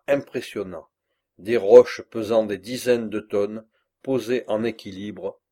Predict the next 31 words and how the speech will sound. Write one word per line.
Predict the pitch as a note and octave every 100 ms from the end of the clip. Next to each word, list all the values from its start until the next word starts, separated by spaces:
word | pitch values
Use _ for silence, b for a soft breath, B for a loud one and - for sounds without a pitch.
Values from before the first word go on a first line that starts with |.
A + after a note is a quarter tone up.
| _
depuis | F#2+ - G#2
des | F#2+ G2+
temps | - A2 - -
immémoriaux. | A2+ G#2+ G2+ F2+ D2 C2+ - _ _ _ _ _ _ _ _ _ -
Au-dessous | D3 E3 D#3+ - F3 - _ _ _ _ _
se | - B2+
trouve | - C#3 C3+ -
un | A2+
pierrier. | - A#2+ G2+ F#2 D#2 _ _ _ _ _ _ _
Les | G#2 G#2+
cailloux | B2 B2+ C#3 D#3+ - -
sont | - G2+
de | G2
taille | - C3 B2+
plus | - A2
modeste. | A#2+ B2 A2+ G2 - - _ _ _ _ _
Ce | - G2
sont | - A#2+
de | A2
gros | G#2+ - B2+
galets. | A#2 A2+ F2 - _ _ _ _ _ _ _ _
Le | G2+ B2
bas | B2 E3
de | C#3+
cette | - C#3 - A2+
dépression | A#2+ - A2+ - A#2 B2+ -
se | - G#2
termine | - A#2 A2+ C3 C#3
par | - A2 G#2
un | G#2+
replat | - B2 G2 F#2+ G2+